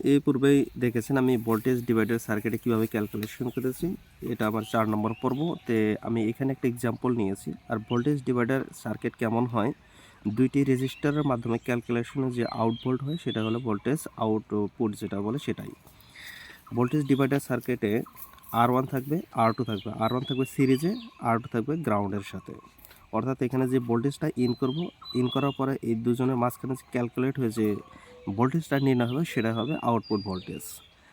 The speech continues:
আমি একটা এক্সাম্পল নিয়েছি, ভোল্ট ইন নিয়েছি থ্রি পয়েন্ট সেভেন ভোল্ট, আউট নিয়েছি ওয়ান পয়েন্ট নাইন ভোল্ট, আর ওয়ান নিয়েছি আমি, এ, সিক্সটি থ্রি কে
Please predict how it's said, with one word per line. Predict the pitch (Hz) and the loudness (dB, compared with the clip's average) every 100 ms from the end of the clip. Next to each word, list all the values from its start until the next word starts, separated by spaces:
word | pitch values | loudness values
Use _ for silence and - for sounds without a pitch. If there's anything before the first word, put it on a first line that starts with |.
| - - _ - | -20 -20 _ -6
আমি | 131 | -2
একটা | 131 - | 0 0
এক্সাম্পল | 139 131 131 139 | 0 0 2 2
নিয়েছি, | 127 117 143 | 2 2 -2
ভোল্ট | 139 120 131 120 - | 0 2 2 0 0
ইন | 143 | 2
নিয়েছি | 139 143 139 147 | 4 2 2 -2
থ্রি | - 123 120 | 2 2 4
পয়েন্ট | 117 123 | 2 2
সেভেন | - 113 113 | 0 0 2
ভোল্ট, | 113 170 - - - | 4 2 0 -10 -2
আউট | 120 120 | 0 2
নিয়েছি | 127 127 117 | 2 0 2
ওয়ান | 107 113 | 0 0
পয়েন্ট | 113 110 | 2 2
নাইন | 107 | 2
ভোল্ট, | 110 139 214 - - - - - | 2 0 -2 -6 -20 -20 -12 2
আর | 123 123 | 4 6
ওয়ান | 131 | 4
নিয়েছি | 135 131 127 131 | 4 2 2 0
আমি, | 123 131 117 - - - - | 2 2 0 -6 -20 -20 -6
এ, | 104 107 104 101 | 0 2 2 0
সিক্সটি | - 143 - - 123 | -4 -6 -2 0 0
থ্রি | - 123 120 - | 2 2 2 4
কে | 127 180 | 2 4